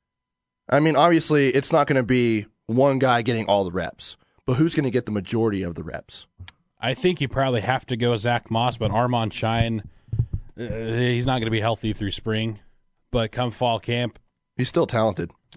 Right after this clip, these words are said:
Speaker 2: Oh, sure. Um, Utah has plenty of guys there. Not even on the depth chart, by the way, Devontae Henry Cole.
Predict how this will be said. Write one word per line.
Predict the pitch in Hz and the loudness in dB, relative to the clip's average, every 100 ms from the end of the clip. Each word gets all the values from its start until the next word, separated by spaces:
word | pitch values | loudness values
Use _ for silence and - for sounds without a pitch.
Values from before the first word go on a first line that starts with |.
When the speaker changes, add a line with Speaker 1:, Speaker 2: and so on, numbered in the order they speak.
| _ | _
Speaker 2:
Oh, | 123 120 | -2 -2
sure. | - 120 107 - - - - - - - | -2 -2 -4 -8 -20 -20 -20 -2 -2 0
Um, | 110 110 104 98 90 80 - _ _ _ _ _ _ _ | 0 0 0 -2 -6 -10 -18 _ _ _ _ _ _ _
Utah | 113 127 135 131 120 | -8 -2 0 2 0
has | 95 | -2
plenty | - 104 92 | -2 -2 -2
of | |
guys | 92 92 87 | -2 -2 -2
there. | 92 87 87 | -2 -4 -4
Not | 98 120 | -2 0
even | 139 123 | 0 0
on | 113 | -2
the | 92 | -2
depth | - 110 - | -2 -4 -4
chart, | - 127 107 | -2 -2 0
by | 120 | 0
the | 117 | 0
way, | 113 117 | 0 0
Devontae | 101 101 104 - | 0 0 -2 -2
Henry | 95 107 92 | -4 -4 -6
Cole. | - 104 107 110 | -4 -2 0 -2